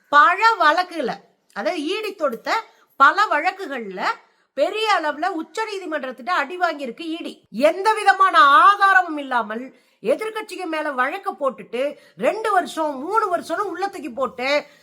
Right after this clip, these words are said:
ஆட்டத்தை ஆடிக்கிட்டு இருக்கு பாஜக. இதுக்கு எதிராக கடுமையாக களத்துல நின்னு போராடக்கூடிய இன்னொரு மாநிலமா நம்ம தமிழ்நாடு போராடுது. இன்னொரு மாநிலமா நிக்கிறது மேற்கு வங்கம்.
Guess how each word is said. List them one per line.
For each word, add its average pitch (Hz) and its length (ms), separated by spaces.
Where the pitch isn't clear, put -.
ஆட்டத்தை 330 540
ஆடிக்கிட்டு 285 500
இருக்கு 240 160
பாஜக. 392 400
இதுக்கு 233 260
எதிராக 320 600
கடுமையாக 370 840
களத்துல 330 380
நின்னு 302 260
போராடக்கூடிய 269 840
இன்னொரு 392 480
மாநிலமா 294 480
நம்ம 247 160
தமிழ்நாடு 330 420
போராடுது. 233 480
இன்னொரு 415 440
மாநிலமா 349 520
நிக்கிறது 277 520
மேற்கு 240 320
வங்கம். 196 360